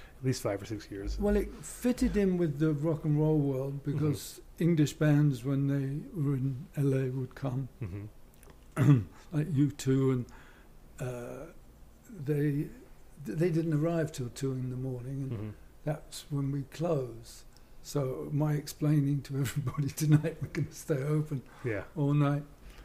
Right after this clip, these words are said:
Speaker 2: And, uh,
Speaker 1: Back to your old ways,
Speaker 2: yeah,
Speaker 1: it seems.
Speaker 2: that's what happened.
Speaker 1: Pretty much, yeah.
Speaker 2: But no, I mean,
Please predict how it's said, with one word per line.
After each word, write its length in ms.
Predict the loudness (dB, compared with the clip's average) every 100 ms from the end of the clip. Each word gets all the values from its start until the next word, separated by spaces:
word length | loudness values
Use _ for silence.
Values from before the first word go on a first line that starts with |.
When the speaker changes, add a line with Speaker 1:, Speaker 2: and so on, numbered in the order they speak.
| -20 -20 -16 -4
Speaker 2:
And, 320 | 0 2 4
uh, 280 | 4 2 -6 -10 -18 -18 0
Speaker 1:
Back 200 | 2 2
to 80 | 0
your 120 | 2
old 140 | 2 2
ways, 460 | 0 -2 -4 -8 -12 -4
Speaker 2:
yeah, 180 | 0 0
Speaker 1:
it 60 |
seems. 360 | 0 -2 -4 -4
Speaker 2:
that's 360 | -2 -2 -4 -6
what 180 | -4
happened. 360 | -4 -4 -6 -6
Speaker 1:
Pretty 200 | -2 -2
much, 360 | -4 -8 -8 -6
yeah. 120 | -4 -2
Speaker 2:
But 280 | -2 -2 0
no, 120 | 4 4 4 2
I 80 | 4
mean, 320 | 6 4